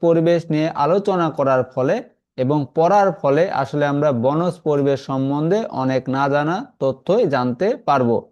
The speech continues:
তো স্থলজ পরিবেশ, স্থলজ আবাসস্থলের মধ্যে প্রধান হলো বনজ পরিবেশ। এখানে প্রচুর পরিমাণে বৃক্ষ জাতীয় উদ্ভিদ জন্মে। তাহলে বনে কি প্রচুর পরিমাণে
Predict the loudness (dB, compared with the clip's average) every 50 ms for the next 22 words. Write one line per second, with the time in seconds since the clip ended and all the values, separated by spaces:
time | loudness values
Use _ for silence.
0 | _ _ _ _ _ _ _ _ _ _ _ _ _ 0 2 2 2 0 0 0
1 | 0 2 2 2 2 2 -2 -6 -14 _ _ -2 0 2 2 2 2 0 0 -2
2 | -6 -14 _ _ _ _ _ _ _ -2 -2 -2 -2 -2 0 4 4 6 6 4
3 | 2 0 -4 -10 -4 -2 0 2 2 0 0 0 -2 -6 -2 0 2 2 4 4
4 | 2 2 2 2 2 2 2 2 2 0 2 2 0 0 0 0 2 2 2 2
5 | 0 0 0 0 0 -2 -4 -4 _ 0 2 2 4 4 2 2 0 -2 -8 _
6 | _ _ _ _ -4 -4 -2 0 0 0 0 -2 0 0 -2 2 4 2 2 2
7 | 2 2 4 4 4 2 2 0 0 0 0 -2 -2 -2 -4 -4 -2 -2 -2 -4
8 | -8 _ _ -6 -2 -2 -2 -2 -2 -2 -2 -2 -2 -2 -2 -2 -2 -2 0 0
9 | 0 -2 -2 -6 -12 _ -8 -4 -2 0 0 0 0 0 0 -2 -2 -4 -6 -10
10 | _ _ _ _ _ _ _ _ _ -4 -2 0 0 0 -2 -6 _ _ _ _
11 | _ _ _ _ -10 -8 -8 -8 -10 _ _ _ _ _ _ _ _ _ _ _
12 | _ _ _ _ _ _ _ _ _ _ _ _ _ -4 -2 2 2 2 2 2
13 | 0 0 0 0 0 0 0 -2 -4 0 0 0 2 4 4 2 2 4 2 2
14 | 2 2 2 0 0 0 -2 -4 -6